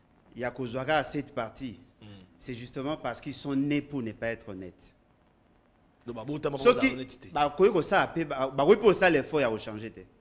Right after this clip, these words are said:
Speaker 1: Ceux qui, bah, qui honnête, et vous avez battu à partir dans le bas qui avant, n'a partir dans le bas qui après. Parce que dans leur approche, même la question dans Ndongo Zakoloba, c'est comme si vous êtes en train de traquer les kabylistes.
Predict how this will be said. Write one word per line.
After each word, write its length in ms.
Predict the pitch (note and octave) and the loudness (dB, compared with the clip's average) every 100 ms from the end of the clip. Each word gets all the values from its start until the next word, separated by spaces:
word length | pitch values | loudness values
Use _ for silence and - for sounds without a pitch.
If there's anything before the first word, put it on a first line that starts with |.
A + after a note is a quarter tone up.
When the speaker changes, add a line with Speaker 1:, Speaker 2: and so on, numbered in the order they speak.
| _ _ _ _ _ | _ _ _ _ _
Speaker 1:
Ceux 220 | - - | -10 -2
qui, 140 | A#3 A#3 | 0 2
bah, 280 | E3 D3+ | 4 4
qui 140 | E3 F#3+ | 2 0
honnête, 420 | C#3 C#3 A#2+ - - - | 0 0 -4 -10 -20 -16
et 60 | - | -6
vous 180 | C#3 E3 | 0 2
avez 120 | F3+ | 4
battu 260 | F3 F3 F3 | 2 0 -2
à 120 | C#3 | -2
partir 420 | - C3+ C3+ F3+ | -2 -4 -4 -4
dans 100 | C#3+ | -2
le 80 | A#2+ | 0
bas 160 | D3 | -2
qui 180 | D3+ D3 - | -2 -4 -6
avant, 440 | A#2 A#2+ G#3 E4 - _ _ _ _ _ _ - | -8 -4 -4 -4 -16 _ _ _ _ _ _ -6
n'a 180 | C#3+ D#3+ | -2 -2
partir 400 | C#3 B2 - D3 | -2 -4 -4 -4
dans 120 | A#2+ | -2
le 80 | A2 | -2
bas 160 | C3 | -4
qui 160 | C3 A#2+ | -2 -6
après. 300 | G2 - G2 _ _ - | -6 -10 -20 _ _ -6
Parce 160 | D#3+ | -6
que 140 | - C4 | -4 -4
dans 220 | F3+ F3 | 0 2
leur 280 | G3 A3+ E3 | 4 2 0
approche, 680 | C#3+ - D#3 B2+ - - - - | -4 -2 -4 -4 -8 -16 -18 -2
même 200 | A3 G#3+ | 0 4
la 100 | D#3 | 2
question 300 | D3+ C#3+ F#3+ | 2 -4 -2
dans 120 | D#3 | 0
Ndongo 280 | E3+ E3 C#3+ | 2 2 2
Zakoloba, 520 | D3 D3 B2+ G2+ G2 - _ - _ | 0 -2 -6 -6 -10 -16 _ -20 _
c'est 180 | - E3 | -6 0
comme 260 | A3 A3+ | 2 2
si 420 | F3 - G#3+ G#3+ G#3 - _ _ _ _ _ _ _ - - - | 2 -4 -6 -6 -10 -20 _ _ _ _ _ _ _ -20 -20 -20
vous 220 | C3 D3+ F#3+ | -12 -2 2
êtes 180 | G#3+ | 4
en 160 | F#3+ D3 | 2 0
train 220 | - F#3 | 0 2
de 100 | D3+ | 2
traquer 420 | C3 C3+ B2 E3 | -2 -4 -6 -4
les 80 | C#3 | -4
kabylistes. 680 | - G#2+ G#2+ A2 G#2+ - - | -4 -8 -8 -10 -12 -16 -20